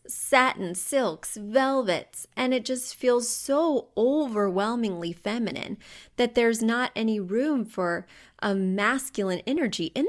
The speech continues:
that space. Or, on the other hand, I'll go into a man's space and the bedroom will be so sterile, so devoid of any sensuality in terms of soft textures,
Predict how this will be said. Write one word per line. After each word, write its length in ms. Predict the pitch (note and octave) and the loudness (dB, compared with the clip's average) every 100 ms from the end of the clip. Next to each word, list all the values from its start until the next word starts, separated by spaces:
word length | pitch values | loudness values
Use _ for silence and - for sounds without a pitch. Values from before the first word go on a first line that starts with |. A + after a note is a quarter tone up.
| C5+ | 0
that 200 | - - | -4 -6
space. 520 | - G#2 - - - _ _ - - - _ - | -8 -8 -8 -14 -16 _ _ -20 -20 -20 _ 0
Or, 680 | D#4 F#4 A3 F3 G#3+ D#4+ - _ - | 4 6 6 6 4 -2 -8 _ -4
on 200 | A3+ G#3+ | 2 2
the 140 | F#3+ - | 2 0
other 240 | E3 D#3+ | 0 -2
hand, 480 | F#3 E3+ - B3+ D#4 - | -2 -4 -2 0 2 4
I'll 140 | G3+ | 4
go 220 | G3+ G3+ | 4 2
into 360 | F#3+ G3 - G3 | 2 -2 -2 0
a 80 | F3+ | 0
man's 440 | F3 F#3+ D#4+ G4+ | 0 -2 -2 -4
space 500 | - E3+ D#3 G#3+ - - - - - | -2 -2 -2 -4 -6 -10 -20 -12 0
and 180 | A#3+ A3+ | 2 2
the 60 | |
bedroom 340 | G#3+ A3 G#3+ G#3 | 4 2 0 -2
will 100 | F#3+ | -2
be 140 | F3+ | -2
so 360 | F3+ - F#3 D4+ | -4 -4 -4 -4
sterile, 800 | - - - D#3+ - - G3+ - | -6 -6 -2 -2 -2 -4 -8 -8
so 340 | - - A#3+ | -6 0 0
devoid 520 | C4 A#3+ F#3+ G3+ G3+ F#3 | 2 -2 2 2 4 2
of 120 | - | -2
any 240 | G3+ G#3+ A#3 | -4 -4 -4
sensuality 800 | - G3 G#3 F3+ E3+ F3 F3 E3 | -4 -4 -4 -2 -2 -4 -4 -6
in 120 | E3 | -6
terms 340 | E3+ E3+ E3 | -6 -6 -6
of 100 | D#3+ | -6
soft 720 | D#3 - - D#3+ F3 - - - | -8 -6 0 2 0 -6 -14 -6
textures, 920 | G3 F3 - - F3+ E3 E3 E3+ | -4 -4 -6 -4 -2 0 0 -2